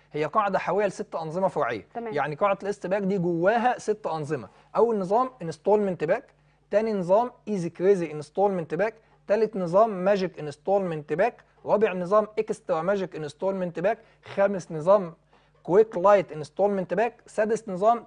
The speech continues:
Speaker 1: تريبل بيريد انستولمنت باك.
Speaker 2: طبعًا احنا مش فاهمين اي حاجه، فحضرتك
Speaker 1: مش
Speaker 2: هتوضح لنا
Speaker 1: مشكله
Speaker 2: كل الكلام
Speaker 1: الاسماء،
Speaker 2: ده.
Speaker 1: يعني انسي الاسماء خالص، اعتبر المسميات دي اكني ما قلتهاش اصلًا، يعني
Speaker 2: تمام.
Speaker 1: المسميات دي عديها لان هي فعليا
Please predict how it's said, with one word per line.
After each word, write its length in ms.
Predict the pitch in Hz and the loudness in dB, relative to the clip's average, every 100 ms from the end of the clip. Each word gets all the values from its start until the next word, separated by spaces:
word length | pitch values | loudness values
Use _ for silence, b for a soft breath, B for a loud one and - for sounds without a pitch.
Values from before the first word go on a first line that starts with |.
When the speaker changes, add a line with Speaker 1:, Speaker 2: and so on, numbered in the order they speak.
| - | -6
Speaker 1:
تريبل 360 | 175 226 208 | 0 2 2
بيريد 420 | 165 156 233 226 | 2 0 2 0
انستولمنت 580 | 190 175 - 190 165 135 | -2 -8 -2 -2 -2 -6
باك. 180 | 110 - | -10 -6
Speaker 2:
طبعًا 240 | 269 262 | -4 -2
احنا 120 | 269 277 | -4 -8
مش 100 | - | -10
فاهمين 200 | 262 285 | -10 -6
اي 120 | 269 | -6
حاجه، 180 | 269 269 | -6 -10
فحضرتك 460 | 247 233 254 277 | -10 -10 -10 -8
Speaker 1:
مش 120 | 240 226 | -6 -2
Speaker 2:
هتوضح 40 | |
لنا 80 | 214 | 0
Speaker 1:
مشكله 180 | 226 262 | 0 2
Speaker 2:
كل 60 | |
الكلام 180 | 269 262 | 4 6
Speaker 1:
الاسماء، 400 | 254 240 - 185 - | 4 2 4 4 4
Speaker 2:
ده. 40 | |
Speaker 1:
يعني 320 | 151 151 466 | 0 0 0
انسي 200 | 247 240 214 | 0 4 4
الاسماء 340 | 180 185 214 | 2 -2 -2
خالص، 320 | - 185 135 | 2 2 2
اعتبر 300 | 151 151 214 | -2 2 2
المسميات 540 | 226 196 - 175 185 220 | 2 0 0 0 2 2
دي 120 | 202 | 2
اكني 260 | 185 220 | 2 0
ما 100 | 208 | 0
قلتهاش 340 | 170 151 190 190 | -2 4 4 4
اصلًا، 300 | 175 - 117 | -2 -4 -12
يعني 180 | 139 151 | -8 -2
Speaker 2:
تمام. 120 | 269 | 0
Speaker 1:
المسميات 260 | 269 180 220 | 2 0 2
دي 120 | 208 | 0
عديها 400 | 170 165 196 147 | 0 -2 -2 -2
لان 160 | 143 | -2
هي 100 | 175 | -4
فعليا 520 | 180 202 196 247 262 | -2 -2 0 0 0